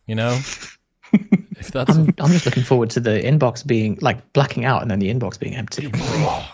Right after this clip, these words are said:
Speaker 1: God.
Speaker 2: Yeah.
Speaker 1: You just see Cafe
Speaker 3: So
Speaker 1: Nero. Yusuf.
Speaker 2: That was it.
Speaker 1: Come on.
Speaker 3: I've, so I've got an anti-hack to begin with, which is just a failed. So I bought an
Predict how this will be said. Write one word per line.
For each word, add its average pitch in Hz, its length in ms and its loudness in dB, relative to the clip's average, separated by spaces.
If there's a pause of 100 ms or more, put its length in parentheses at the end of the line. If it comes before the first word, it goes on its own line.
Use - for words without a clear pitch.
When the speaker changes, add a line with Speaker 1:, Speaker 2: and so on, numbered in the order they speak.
(120)
Speaker 1:
God. 139 180 -2
Speaker 2:
Yeah. 95 240 6 (1700)
Speaker 1:
You 127 80 -10
just 117 200 -8
see 123 120 -6
Cafe - 300 -6
Speaker 3:
So 135 160 4
Speaker 1:
Nero. 101 320 -4 (3250)
Yusuf. 98 260 -6
Speaker 2:
That - 80 2
was 101 120 0
it. - 140 -4 (240)
Speaker 1:
Come 110 100 -6
on. 87 100 -6 (580)
Speaker 3:
I've, 147 240 2 (200)
so - 140 2
I've 123 140 4
got 151 160 4
an 131 80 -2
anti-hack 127 720 -2 (140)
to - 80 -10
begin 107 260 0
with, 98 260 -6 (140)
which 120 180 -4
is 101 60 -2
just - 180 -4
a - 220 0
failed. 113 560 2 (100)
So - 160 0
I 123 80 4
bought 131 320 2
an 123 220 -6